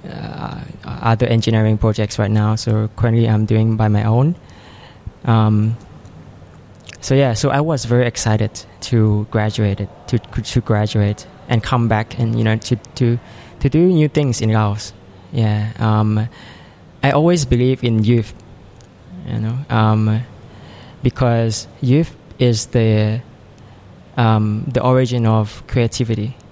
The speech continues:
I believe that crea-, creativity start by n-, knowing nothing, start by, starting by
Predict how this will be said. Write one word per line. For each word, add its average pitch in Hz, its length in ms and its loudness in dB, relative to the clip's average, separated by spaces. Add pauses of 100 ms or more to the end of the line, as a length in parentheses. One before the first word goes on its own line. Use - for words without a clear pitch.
(500)
I 110 160 0
believe 139 420 2
that 127 120 0
crea-, 120 300 2
creativity 127 720 0
start 117 400 -2
by 110 200 2
n-, 110 360 0 (420)
knowing 123 360 2
nothing, 117 420 -2 (320)
start 123 340 -2
by, 110 480 2 (600)
starting 131 540 0
by 110 520 2